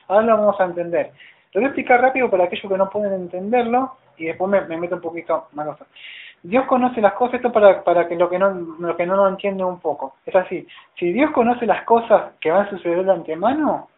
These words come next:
clarito lo voy a tratar de explicar, después ya me meto un poco más complicado. Si Dios conoce algo que va a suceder de antemano, es porque Dios lo predestinó que así va a suceder.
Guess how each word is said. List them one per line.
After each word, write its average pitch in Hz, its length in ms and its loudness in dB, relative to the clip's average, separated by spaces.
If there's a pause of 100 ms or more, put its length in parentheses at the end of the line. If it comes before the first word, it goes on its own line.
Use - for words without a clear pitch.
(680)
clarito 185 400 0
lo 139 60 -4
voy 143 80 0
a 147 40 -2
tratar 151 200 -4
de 156 60 -2
explicar, 151 300 -2
después 151 240 -2
ya 220 60 0
me 190 80 0
meto 185 160 -2
un 170 60 -6
poco 175 160 0
más 165 120 -6
complicado. 160 480 0 (460)
Si 160 80 -10
Dios 254 160 0
conoce 254 300 0
algo 233 160 4
que 190 60 0
va 185 80 4
a - 40 -6
suceder 190 240 0
de 196 60 4
antemano, 196 680 2 (240)
es 170 120 -8
porque 170 340 -2
Dios 226 240 0
lo 226 140 0
predestinó 175 460 -2
que 180 140 -2
así 185 160 -8
va 175 100 -2
a - 40 -10
suceder. - 320 -20